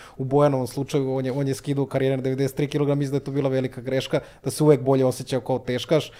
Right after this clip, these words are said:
i bolje da je radio pored Enganu, a kamo sreće da je radio još koji meč u teškoj kategoriji, ja bih bio mnogo srećniji. A recimo, Duško se isto odlično osjeća sa ovom kilažom, ja mislim zaista da nema potrebe da skida ukoliko on to ne želi, ukoliko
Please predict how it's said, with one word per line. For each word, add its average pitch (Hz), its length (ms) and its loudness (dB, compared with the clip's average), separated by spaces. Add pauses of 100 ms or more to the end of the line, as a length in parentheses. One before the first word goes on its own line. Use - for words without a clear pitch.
(180)
i 139 100 -2
bolje 143 240 6
da 135 100 2
je 135 40 4
radio 143 240 4 (220)
pored 139 260 4
Enganu, 139 360 4
a 139 240 0 (120)
kamo 143 220 2
sreće 135 300 0
da 131 60 0
je 127 40 2
radio 127 280 2
još 123 140 -2
koji 123 180 -2
meč 123 200 -4
u - 40 -20
teškoj 113 260 -8
kategoriji, 120 520 -4
ja 120 100 -2
bih 117 100 -6
bio 120 240 -4 (440)
mnogo 135 300 0
srećniji. 127 480 -2 (480)
A 131 160 2
recimo, 139 320 2
Duško 147 280 0
se 160 140 -2
isto 143 240 -2 (340)
odlično 143 400 2
osjeća 135 320 0
sa 135 140 -2
ovom 135 160 2
kilažom, 139 420 0
ja 139 100 2
mislim 139 240 -4
zaista 131 280 0
da 139 80 -2
nema 139 160 2
potrebe 127 360 -4
da 127 80 -4
skida 143 280 -4
ukoliko 143 340 -4
on 139 80 -2
to 139 120 -4
ne 131 100 -2
želi, 120 280 -4
ukoliko 117 460 -8